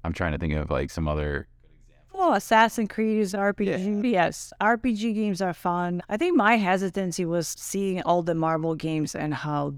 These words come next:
Speaker 2: dog shit they look.
Speaker 1: There was a bit of the Avengers game and Guardians of the Galaxy. We didn't really care for any of that stuff. And I think just in general, sometimes with bigger properties like the Lord of the Rings games,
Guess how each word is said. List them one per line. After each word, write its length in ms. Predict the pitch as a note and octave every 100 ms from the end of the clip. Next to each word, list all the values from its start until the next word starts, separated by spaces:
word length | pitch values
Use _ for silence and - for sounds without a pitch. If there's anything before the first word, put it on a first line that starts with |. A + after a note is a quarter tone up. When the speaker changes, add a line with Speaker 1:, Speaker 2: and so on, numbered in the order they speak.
| -
Speaker 2:
dog 260 | D3 D3
shit 340 | - - C3 A2
they 140 | B2
look. 220 | A2 F#2+
Speaker 1:
There 220 | - A#2 B2
was 260 | B2 G#2+
a 220 | G#2 G2+
bit 200 | F#2 G#2+
of 200 | G2+ F#2+
the 240 | E2+ E2+ E2
Avengers 480 | D#2+ G2+ G2+ G2+ F#2+
game 360 | G2+ F#2+ F#2
and 240 | F2 E2 D#2
Guardians 380 | E2+ F2 E2+
of 60 | E2+
the 80 | D#2
Galaxy. 380 | D2+ D2+ F2 E2
We 80 | F2+
didn't 260 | F2+ F2
really 240 | F2 E2+ D#2+
care 360 | - D#2 D#2+
for 540 | D#2 D#2+ D#2+ D#2 D#2 D#2
any 180 | E2 E2+
of 60 | D#2+
that 160 | D#2
stuff. 320 | - E2+ D#2+
And 80 | F#2+
I 60 | F2+
think 280 | G#2+ F#2+ -
just 180 | C#3+ -
in 140 | B2+
general, 500 | E2+ F#2+ G2+ G#2 G2+ G2+
sometimes 640 | A#2 G#2+ A#2 A2 G2+ -
with 200 | F#2 -
bigger 240 | G2 F#2 F2+
properties 720 | - D#2 D#2+ F#2+ F2+ F#2 F2
like 200 | D#2+ D2+
the 100 | E2
Lord 220 | E2 E2
of 60 | D#2
the 100 | C#2+
Rings 320 | E2 F2+ E2+
games, 760 | G2 F2+ F2+ F2 F2 E2+ D#2